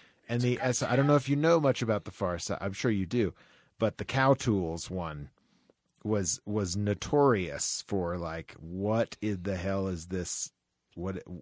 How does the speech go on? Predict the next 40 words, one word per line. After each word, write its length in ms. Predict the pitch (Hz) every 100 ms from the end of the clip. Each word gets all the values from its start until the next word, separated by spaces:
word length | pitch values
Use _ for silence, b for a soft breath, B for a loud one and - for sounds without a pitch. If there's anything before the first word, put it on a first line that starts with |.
| - -
like, 180 | 90 -
what 440 | 90 90 98 110 107
is 160 | 92 95
that 200 | 90 -
comic 380 | 87 87 82
strip? 380 | - - 67 _ b b b b b b
It's 160 | 117
a 40 | 123
picture 220 | 185 180
of 80 | 139
a 60 |
cow, 520 | - 131 107 90 85 - b b b b b 117
and, 480 | 113 104 104 104 -
and 240 | 113 107 101
it, 160 | 101 - _
it, 200 | 113 110 _ _ _ _
and 100 | 120
he's, 160 | 113 101
like, 160 | 104 -
standing 440 | - 131 135 135
at 80 | 107
this 160 | 98
table, 480 | - 117 120 107 98
and 160 | 92 101
there's 140 | 95
a 60 | 95
bunch 220 | 113 113
of, 80 | 117
like, 160 | 113
weird 640 | 98 92 98 104 104 104 - _ _ _ _ _ _ _ _ _
things 580 | - - 139 131 98 85
on 240 | - 101 101
this 160 | 92
table, 540 | - 131 151 92 85 85 _ _ _ _ _ _ _ -
and 140 | 117
they're, 120 | 113
like, 220 | 101 90 -
prehistoric 680 | 143 143 85 - 104 110
cow 260 | - 123 113
tools, 600 | - 92 69 64 64 -